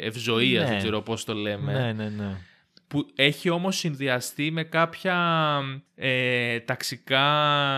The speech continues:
Speaker 1: ε, κοινωνικά πρότυπα. Δηλαδή, δεν είναι μια ευζοία ακριβώς με, με, με πρόφαση στο να είμαι εγώ πιο καλά τόσο, όσο το ότι έχω την οικονομική δυνατότητα να τρώω τέλεια, να γυμνάζομαι, να κάνω περιποίηση προσώπου, να προσέχω τον εαυτό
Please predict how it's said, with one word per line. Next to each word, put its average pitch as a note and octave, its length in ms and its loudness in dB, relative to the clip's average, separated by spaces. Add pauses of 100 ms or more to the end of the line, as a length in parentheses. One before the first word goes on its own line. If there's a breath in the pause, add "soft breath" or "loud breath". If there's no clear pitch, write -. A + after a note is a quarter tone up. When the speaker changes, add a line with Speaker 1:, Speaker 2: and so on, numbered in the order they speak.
(500)
Speaker 1:
ε, C3 100 -6
κοινωνικά B2 560 -2
πρότυπα. D3+ 460 -2
Δηλαδή, A#2 280 -2
δεν B2+ 180 -6
είναι D3+ 180 -6
μια C#3+ 180 -2
ευζοία A#2 540 0
ακριβώς A2 840 -2 (1300 loud breath)
με, A#2 200 -6
με, A#2 200 -4
με A#2 140 -4
πρόφαση A#2+ 440 -4
στο A2+ 180 -6
να A2 140 -2
είμαι A#2 160 -4
εγώ G#2+ 200 -2
πιο A2 200 -6
καλά G#2 340 -2
τόσο, A2 440 -2
όσο C#3 220 -2
το D3+ 100 -4
ότι C#3 220 -2
έχω C3+ 240 0
την C3+ 140 -6
οικονομική B2 520 -8
δυνατότητα B2+ 560 -6
να A#2 140 -4
τρώω A#2+ 320 0
τέλεια, B2 440 0
να A#2+ 100 -4
γυμνάζομαι, A2 720 -4
να A2+ 160 -4
κάνω A#2 280 -4
περιποίηση A2 560 -6
προσώπου, A2 720 -4
να A2 120 -10
προσέχω A#2+ 600 -4
τον A2+ 160 -8
εαυτό A2 300 -6